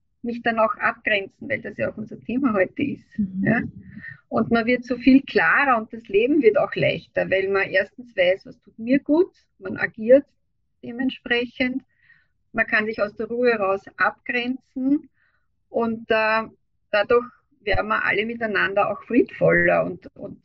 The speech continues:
Speaker 1: das ist eigentlich das, was mich antreibt, weil ich der Überzeugung bin, wenn alle Menschen mehr bei sich sind, sind wir alle miteinander friedvoller und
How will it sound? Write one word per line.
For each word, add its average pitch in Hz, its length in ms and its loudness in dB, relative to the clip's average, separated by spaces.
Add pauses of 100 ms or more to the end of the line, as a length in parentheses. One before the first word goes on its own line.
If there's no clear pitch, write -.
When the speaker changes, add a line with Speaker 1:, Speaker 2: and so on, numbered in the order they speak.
Speaker 1:
das 190 160 -4
ist 214 120 -8
eigentlich - 300 -2
das, - 200 -2
was 208 140 -14
mich - 240 -8
antreibt, - 720 -4
weil 180 180 0
ich - 440 -10 (200)
der 202 100 4
Überzeugung 202 640 2 (140)
bin, 247 260 6
wenn 202 160 0
alle 214 240 -4
Menschen 208 420 -10
mehr 180 140 0
bei 185 120 -14
sich - 360 -14
sind, 240 260 -6
sind 220 140 -4
wir - 260 0
alle 196 140 2
miteinander 202 500 2
friedvoller 214 720 0
und 214 140 -8